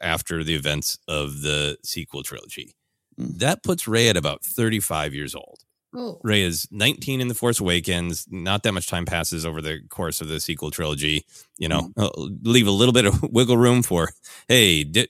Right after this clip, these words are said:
Speaker 1: different, uh, planets, uh, have different daily rotations. Age is
Speaker 3: <laughs>
Speaker 1: probably a little harder to nail down in the
Speaker 2: Yeah.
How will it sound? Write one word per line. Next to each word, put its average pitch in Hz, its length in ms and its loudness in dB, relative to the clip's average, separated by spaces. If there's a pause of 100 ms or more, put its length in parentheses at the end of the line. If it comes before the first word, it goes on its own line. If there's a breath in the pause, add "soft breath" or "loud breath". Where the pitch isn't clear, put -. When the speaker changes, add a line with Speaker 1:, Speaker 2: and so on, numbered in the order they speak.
(120)
Speaker 1:
different, 123 400 2
uh, 107 320 6
planets, 120 380 2
uh, 90 160 2
have 90 240 0
different 104 480 -4
daily 139 260 2
rotations. 127 720 0
Age 120 260 2
is 90 140 -4
Speaker 3:
<laughs> 233 460 4
Speaker 1:
probably 156 180 4
a 117 60 4
little 170 360 2
harder 143 320 4
to 123 120 0
nail 113 260 2
down 85 400 0
in 80 140 -4
the 78 60 -4
Speaker 2:
Yeah. 78 40 -6